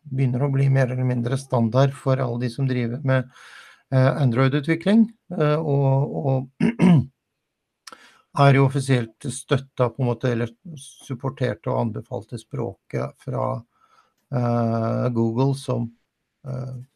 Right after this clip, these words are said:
eier den plattformen, eller som på en måte forvalter den plattformen og, og utvikler den plattformen og sånn. <clears throat> Og, og det er jo litt det der at den verbositeten som vi snakket om, så er det jo også litt av greia at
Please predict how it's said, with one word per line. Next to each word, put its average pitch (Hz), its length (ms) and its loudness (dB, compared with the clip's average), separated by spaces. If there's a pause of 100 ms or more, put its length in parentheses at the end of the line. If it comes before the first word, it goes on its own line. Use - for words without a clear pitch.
(120)
eier 127 320 -2
den 127 240 -2
plattformen, 131 480 -4
eller 123 160 -4
som 117 160 -8
på - 80 -20
en 127 80 -8
måte 113 140 -10
forvalter 117 500 -6
den 127 180 -4
plattformen 127 640 -8
og, 131 240 -8
og 127 300 -6
utvikler 123 420 -10
den 123 160 -8
plattformen 131 480 -8
og 147 140 -6
sånn. 214 80 -8 (1160)
<clears throat> 170 640 0
Og, 170 420 6
og 160 300 2
det 170 100 4
er 160 140 6
jo 170 100 2
litt 165 160 -2
det 156 80 0
der 143 240 4
at 143 160 -4
den 139 160 2
verbositeten 135 840 -4
som 147 140 -6
vi 147 80 -4
snakket 143 240 -6
om, 185 220 0
så - 180 -4
er 139 160 4
det 135 80 -2
jo 135 80 2
også 131 240 -4 (720)
litt 143 520 -2
av 127 440 2
greia 135 480 2
at 127 220 -4